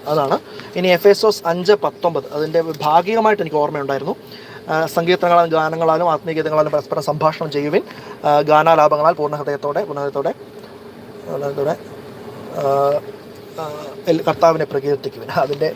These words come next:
ഗാനാലാപങ്ങളാൽ എന്ന് തുടങ്ങിയത് എനിക്ക് ഓർമ്മയുണ്ടായിരുന്നു, അത് ഞാൻ എഴുതി. ഇനി ന്യായാധിപന്മാർ പത്തൊമ്പത് പതിനേഴ്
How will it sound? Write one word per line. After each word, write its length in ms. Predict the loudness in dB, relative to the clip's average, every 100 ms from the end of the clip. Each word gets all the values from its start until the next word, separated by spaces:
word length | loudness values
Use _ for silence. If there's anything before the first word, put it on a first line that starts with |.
| 0
ഗാനാലാപങ്ങളാൽ 720 | 0 6 8 8 6 4 4 4
എന്ന് 140 | 0
തുടങ്ങിയത് 320 | -4 -2 -6
എനിക്ക് 260 | -6 -8 -10
ഓർമ്മയുണ്ടായിരുന്നു, 520 | -10 -14 -14 -14 -12
അത് 100 | -8
ഞാൻ 100 | -6
എഴുതി. 220 | -6 -6 -10 -14 -14 -2
ഇനി 100 | 4
ന്യായാധിപന്മാർ 760 | 6 8 8 6 6 0 -2 -4
പത്തൊമ്പത് 360 | -4 -4 -4 -4
പതിനേഴ് 380 | -6 -10 -14